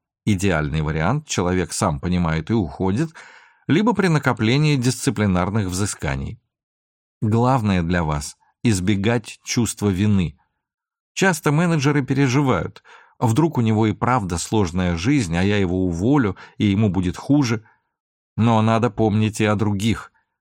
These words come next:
Остальные члены команды действительно страдают от бездействия руководителя, и, в общем, это влияет на весь бизнес. Вот как говорит один мой друг, предприниматель и директор: «Наша компания —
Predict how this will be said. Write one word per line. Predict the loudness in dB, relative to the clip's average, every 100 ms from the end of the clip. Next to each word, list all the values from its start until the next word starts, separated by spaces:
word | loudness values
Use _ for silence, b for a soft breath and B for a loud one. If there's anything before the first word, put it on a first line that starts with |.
| _ -4
Остальные | -2 0 0 2 0
члены | 0 0 0 0
команды | 0 0 0 0
действительно | 0 0 0 -2 0 0 0
страдают | 0 0 2 2 0 0
от | -2
бездействия | -2 -2 0 0 0 -2 -2
руководителя, | -2 -2 0 2 0 -2 -8 -8 B B B -2
и, | 0
в | 2
общем, | 0 0 -2
это | 0 0
влияет | 2 2 2 0 -2
на | -2
весь | 0 0 0
бизнес. | 0 0 -2 -8 -16 _ _ _ _ 0
Вот | 0 2
как | 0 0
говорит | 0 2 2 0 -2
один | -2 0 2
мой | 2 2
друг, | 2 0 -2 -10 B -4
предприниматель | -4 0 0 2 2 0 0
и | 2
директор: | 2 0 -2 -10 -20 _ _ _ _ _ _ 0
«Наша | 2 2 0 0
компания — | 2 2 2 2 2 0